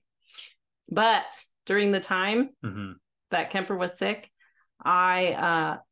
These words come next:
Speaker 1: that was some of the lowest moments in my life. Like you said, when you're in it, it's really hard to see what God's doing.
Speaker 2: It's crazy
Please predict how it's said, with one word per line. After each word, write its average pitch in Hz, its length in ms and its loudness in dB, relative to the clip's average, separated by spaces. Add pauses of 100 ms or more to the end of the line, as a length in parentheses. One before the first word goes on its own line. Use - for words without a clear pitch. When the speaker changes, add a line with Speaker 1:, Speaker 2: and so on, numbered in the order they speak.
(200)
Speaker 1:
that 170 260 0
was 156 220 -2
some 160 180 -4
of 151 80 -4
the 151 100 -2
lowest 156 460 -6
moments - 380 -8
in 165 60 -6
my - 120 -4
life. - 340 -10 (1040)
Like 165 300 0
you 170 80 -6
said, 151 340 -4
when 170 200 0
you're 175 120 0
in 170 200 -2
it, 180 320 0
it's 175 280 -6
really 170 240 -2
hard 160 280 -2
to 151 80 -2
see 156 460 -8 (300)
what 160 240 -2
God's 147 340 -4
doing. 120 360 -8 (840)
Speaker 2:
It's 135 200 0
crazy 139 340 4